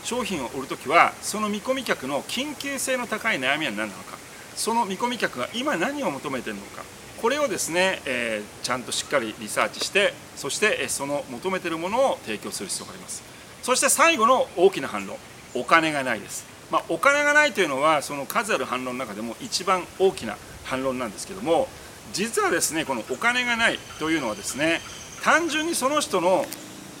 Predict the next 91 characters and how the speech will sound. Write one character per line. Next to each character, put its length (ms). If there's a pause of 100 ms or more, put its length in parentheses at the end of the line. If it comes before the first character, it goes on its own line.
(140)
懐、 460 (180)
お 80
財 220
布、 240 (420)
使 260
え 60
る 140
お 40
金 220
が 80
な 120
い 100 (180)
と 60
い 40
う 60
の 60
は 80
も 120
ち 100
ろ 80
ん 100
あ 80
る 80
か 100
も 80
し 80
れ 80
な 100
い 40
で 80
す 80
け 60
ど 80
も、 260 (320)
お 80
金 300
が 100
な 140
い 100 (220)
の 220 (500)
大 220
き 140
な 140 (120)
そ 140
の 100
理 140
由 160
に 100
は、 140
実 240
は 100
裏 200
側 140
の 80
意 60
味 120
が 60
あ 20
っ 40
て、 320 (720)
あ 100
な 140
た 160
の 180
商 240
品 220
に 140
そ 160
の 200
価 140
格 220
に 100
見 120
合 60
っ 20
た 120
価 180
値 140
を 60
感 280
じ 100
る 80
こ 100
と 100
が 80 (140)
で 80
き 100
て 120 (140)
い 40
な 140
い。 60